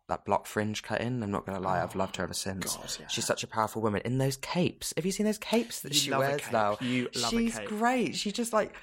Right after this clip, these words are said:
Speaker 1: wearing these black cloaks, essentially, walking down the halls of Lassiter's and just, she's an absolute boss. I love her.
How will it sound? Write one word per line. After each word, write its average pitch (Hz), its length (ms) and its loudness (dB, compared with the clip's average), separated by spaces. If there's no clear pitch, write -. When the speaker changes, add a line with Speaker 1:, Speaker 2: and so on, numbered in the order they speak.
Speaker 1:
wearing 196 160 6
these 185 120 -2
black - 380 0
cloaks, - 520 2
essentially, 107 480 2
walking 117 400 2
down 113 180 2
the 113 100 2
halls 117 260 0
of 107 100 -2
Lassiter's 92 540 0
and 92 100 -4
just, - 380 -2
she's - 300 0
an 95 60 -6
absolute - 480 -8
boss. - 320 0
I 107 100 -6
love 95 200 -4
her. - 240 -6